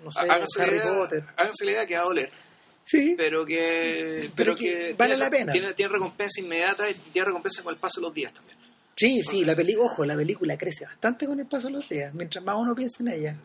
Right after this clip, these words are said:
Speaker 2: O sea, la, eh, es, es, es una presencia que eh, es una presencia que está ahí y que efectivamente la, las cosas que uno le puede, le, le pueden como medio un poco molestado, hacer un poco de ruido, digamos, terminan en el fondo de-, desapareciendo, eh,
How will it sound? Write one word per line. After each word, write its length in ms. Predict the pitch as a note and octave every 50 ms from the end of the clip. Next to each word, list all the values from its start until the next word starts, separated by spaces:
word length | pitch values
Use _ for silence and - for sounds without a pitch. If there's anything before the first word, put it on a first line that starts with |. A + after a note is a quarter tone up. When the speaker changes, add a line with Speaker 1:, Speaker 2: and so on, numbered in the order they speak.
| - - -
Speaker 2:
O 20 |
sea, 200 | - G#3 F3+ E3+ D#3 C#3+ - -
la, 260 | D#3 D#3 D#3 D#3 D#3+
eh, 180 | D#3 D#3 D#3 C3+ C3+ -
es, 100 | D3 D#3+
es, 200 | D#3+ C#3 D#3+ E3+ F3+ E3+ -
es 80 | E3
una 160 | F3+ F#3+ F#3 F3+
presencia 520 | F3 D#3+ G3 G#3 G3 - - G3+ G3 F3
que 680 | F3 E3 E3 E3 E3 D#3+ D#3+ E3 E3 E3 D#3+ D#3+ D#3+ D#3 - - - - _ _ _ _ -
eh, 200 | - D#3 E3 D3+
es 40 | D#3+
una 140 | E3+ F3+ E3
presencia 340 | E3 D#3+ - G3+ F#3+ G3 F#3
que 60 | F3
está 220 | E3+ _ - G#3+
ahí 460 | G#3+ A3 A3+ A#3+ B3 A#3+ A#3 G3+ E3+
y 40 | E3
que 100 | - F3
efectivamente 580 | F3 - - - - G#3+ A3 A3+ - - D#3+ D3+
la, 220 | D3+ D3 D3 C#3
las 120 | - - -
cosas 220 | - F#3+ G#3 G3
que 100 | - -
uno 80 | F#3 F#3
le 60 | F3
puede, 180 | - D#3 D3 C3+
le, 140 | C3+ C3 - - C3
le 120 | C#3+ D3
pueden 280 | D3+ E3 F3+ F3 E3 D3+
como 220 | C3+ C#3+ C#3 C#3 C#3
medio 160 | C#3+ D3+ D#3
un 60 | D3+
poco 180 | - E3 D3 C#3+
molestado, 460 | C#3 C3 B2 - - - F#3+ G3 F#3
hacer 160 | E3+ - E3+
un 60 | E3
poco 220 | D3+ - E3+ D#3 D#3
de 60 | D3
ruido, 300 | C#3+ D3+ E3+ G3 G#3 G#3+
digamos, 200 | G3+ G3+ G#3 G#3
terminan 280 | - - D#3 E3 E3 E3
en 40 |
el 60 | E3 -
fondo 160 | E3 E3 E3
de-, 100 | D#3+ -
desapareciendo, 800 | - C#3 - - C#3+ C#3+ C3 C3 - - E3 F3 F3 F#3 F#3+ G3+
eh, 60 | F#3